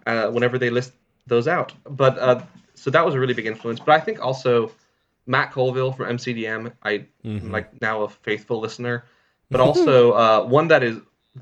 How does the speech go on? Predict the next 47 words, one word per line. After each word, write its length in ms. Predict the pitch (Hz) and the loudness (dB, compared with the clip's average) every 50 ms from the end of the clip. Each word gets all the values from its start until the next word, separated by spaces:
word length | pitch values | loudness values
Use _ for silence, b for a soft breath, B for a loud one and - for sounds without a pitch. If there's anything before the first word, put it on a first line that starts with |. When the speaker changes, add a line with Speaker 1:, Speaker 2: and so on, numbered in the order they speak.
| - _ _ | -20 _ _
Speaker 1:
goes 200 | - 143 139 123 | 4 4 4 4
really 340 | 120 120 156 226 247 226 208 - | 4 0 0 0 4 4 4 4
under 180 | 135 139 135 | 4 2 0
the 80 | 127 120 | 0 2
radar, 420 | 117 113 110 107 104 104 107 104 104 | 2 2 2 2 0 0 0 -2 -2
but 300 | 104 - - - - - | -4 -8 -8 -8 -10 -16
massively 680 | 131 131 139 147 156 165 170 165 - - 127 123 123 | -20 -12 -8 -4 -4 -2 -4 -4 -6 -8 -6 -6 -6
underrated, 500 | 95 107 107 107 104 101 104 101 101 107 | -6 -6 -4 -4 -4 -4 -4 -4 -4 -4
and 80 | 104 107 | -4 -4
I 60 | 104 | -6
think 180 | 104 - 127 120 | -6 -6 -4 -4
I 40 | 117 | -2
learned 220 | 110 110 110 104 | -2 -2 -2 -2
a 40 | 101 | -2
lot, 500 | 104 104 110 117 127 127 117 120 - _ - | -2 -2 0 2 2 2 2 0 -6 _ -20
a 300 | - - _ _ - 120 | -20 -20 _ _ -14 -8
lot 300 | 127 127 127 123 - - | -4 -2 -2 -2 -4 -6
from 140 | - 117 107 | -14 -18 -18
this 100 | 104 - | -20 -18
guy, 340 | _ - 104 104 104 101 - _ _ _ _ _ _ _ _ _ - | _ -16 -16 -14 -16 -18 -20 _ _ _ _ _ _ _ _ _ -4
was, 340 | 117 113 110 104 101 104 - - 107 | -2 -2 -2 -4 -6 -12 -14 -10 -8
uh, 120 | 104 98 - _ _ | -8 -8 -10 _ _
Tom 260 | - 135 127 123 123 | -4 -2 -2 0 0
McGee 380 | 117 110 110 113 110 107 101 104 | -2 -4 -6 -8 -8 -8 -8 -10
from 480 | - - - 104 101 101 98 95 92 _ - - 127 | -10 -8 -8 -6 -6 -6 -8 -10 -14 _ -20 -14 -8
Dumb 220 | - 113 107 110 107 | -6 -6 -4 -4 -4
Dumbs 280 | 104 104 104 104 - | -4 -6 -6 -6 -10
and 100 | 104 101 | -14 -12
Dragons. 540 | - - 104 104 101 104 101 98 98 - - _ _ _ _ _ _ _ _ - | -10 -8 -8 -8 -8 -8 -12 -16 -18 -20 -20 _ _ _ _ _ _ _ _ -6
Uh, 180 | 98 98 98 113 | -6 -4 -4 -4
Speaker 2:
Okay, 40 | 120 | -6
I 100 | 85 95 | -6 -6
don't 140 | 135 151 143 | -6 -4 -6
even 180 | 117 90 98 95 | -6 -8 -8 -10
know 140 | 95 95 90 | -10 -10 -12
this 200 | 92 92 - - | -12 -14 -14 -14
one. 120 | 92 90 | -12 -10
I'm 80 | 98 117 | -8 -8
gonna 80 | 123 | -8
have 80 | 101 - | -8 -8
to 40 | - | -12
check 140 | 110 98 | -14 -14
this 160 | - 101 98 - | -14 -12 -10 -8
out. 160 | 127 104 92 | -2 2 4
Speaker 1:
Oh, 100 | 143 156 | 4 6
yeah. 240 | 160 151 135 110 | 6 6 4 4
Speaker 2:
Yeah. 40 | 104 | 0